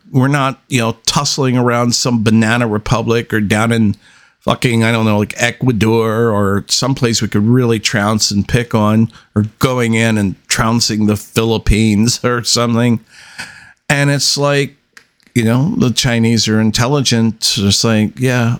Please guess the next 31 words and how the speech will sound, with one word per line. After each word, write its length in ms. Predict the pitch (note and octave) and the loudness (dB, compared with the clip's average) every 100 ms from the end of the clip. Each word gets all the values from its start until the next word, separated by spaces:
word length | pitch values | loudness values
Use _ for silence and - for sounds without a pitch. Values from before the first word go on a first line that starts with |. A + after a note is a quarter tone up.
| - | -2
okay, 360 | D#3 D3 E3 | -2 0 -2
boss. 540 | D3 C#3 C3 B2+ - - _ _ _ _ _ _ _ _ - - - _ | 0 0 0 0 -2 -6 _ _ _ _ _ _ _ _ -10 -10 -20 _
Yeah, 400 | - D3 F3 F3 - _ _ | -2 0 0 -2 -8 _ _
I'll 140 | C#3 | -2
listen 400 | D3+ E3 - D#3+ | 0 0 0 -2
to 160 | C#3 C#3+ | -2 0
you 360 | D3+ D#3 C#3+ A#2+ - _ - | 2 2 2 -2 -10 _ -4
right 220 | A#2+ C3+ C3+ | -2 -2 0
now 320 | D3 C#3 C3 - | 0 0 -2 -2
'cause 480 | B2 A#2 G#2+ - - - _ _ _ - | -2 0 0 -2 -6 -16 _ _ _ -2
you're 200 | A2+ C#3 | 0 0
the 80 | C3 | 0
boss, 520 | B2 D3 C#3 A#2 - | 0 2 0 0 -2
boss." 640 | A2+ A2+ A2+ - - - - _ _ _ - _ _ _ _ _ | -2 0 0 -2 -4 -8 -16 _ _ _ -20 _ _ _ _ _
And 280 | A#2 A#2+ B2+ | -4 0 2
they'll 160 | B2+ C3+ | 2 0
just 280 | B2+ B2+ G#2 | -2 -2 0
bide 280 | A2 B2 | 0 0
their 120 | B2 B2+ | -2 0
time. 540 | - C#3 C#3+ A2 G2+ - _ _ _ _ _ A2+ | 0 0 0 0 0 -6 _ _ _ _ _ -2
And 140 | A2+ | 0
that's 180 | A2+ - | 0 -2
all 180 | A2+ A2 | -2 0
they 160 | A2+ | 0
have 380 | A2 A#2 A#2 - | 0 0 -2 -2
to 100 | G#2+ | 0
do. 400 | F#2+ B2+ A#2+ F#2 - _ - _ _ _ _ _ _ _ - | 2 2 0 -2 -8 _ -20 _ _ _ _ _ _ _ -6
But 260 | C#3 C3+ | -2 0
I'm 160 | C3+ C3+ | 2 2
just 260 | B2+ B2+ - | 0 0 0
saying, 460 | E3 C3+ B2 A#2 | 0 0 0 -2